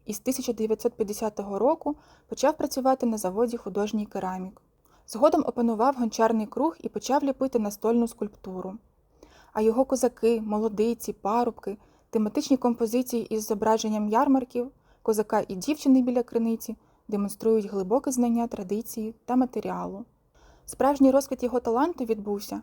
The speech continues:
коли майстер почав робити баранів. Саме так в Опішному тоді називали фігурний посуд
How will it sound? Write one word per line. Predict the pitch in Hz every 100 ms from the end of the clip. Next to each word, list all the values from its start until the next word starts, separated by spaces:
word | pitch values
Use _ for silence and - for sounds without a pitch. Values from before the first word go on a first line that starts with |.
| -
коли | 214 214
майстер | 226 302 -
почав | - 247 240
робити | 240 214 226 226 220
баранів. | 208 208 226 220 190 - _ _ _ _
Саме | - 320
так | 381 254 247
в | 233
Опішному | 220 233 - 220
тоді | 220 214 226
називали | 214 208 208 285 311
фігурний | - 214 285 311
посуд | 269 214 214 - -